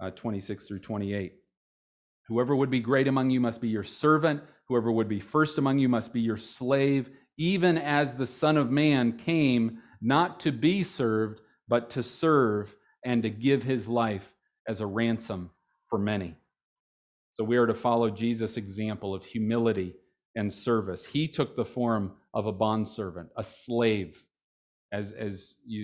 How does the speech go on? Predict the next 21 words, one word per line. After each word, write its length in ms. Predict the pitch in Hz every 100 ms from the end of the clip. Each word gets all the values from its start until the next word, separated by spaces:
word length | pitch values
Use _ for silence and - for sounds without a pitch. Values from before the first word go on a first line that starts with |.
| 98
you 200 | 104 101
know 320 | 104 107 98
from 240 | 113 98
Philippians 580 | 92 117 113 113 101 92
chapter 340 | - 104 - 95
two, 400 | - 123 92 78 _ _ _ _
a 20 | 98
doulos. 760 | 104 117 104 90 82 - - _ _ _ _ _ -
Jesus 520 | 113 104 92 - - _
himself 580 | 101 95 - 107 92 -
made 300 | 107 104 98
himself 460 | 98 92 98 92 - -
a 40 |
slave. 540 | - - 101 101 90 82 _ _ _ -
And 140 | 107
we 160 | 113 127
are 140 | 117
to 80 | 101
take 460 | - 127 110 107 110
that 320 | 107 101 -
form 480 | 120 117 107 95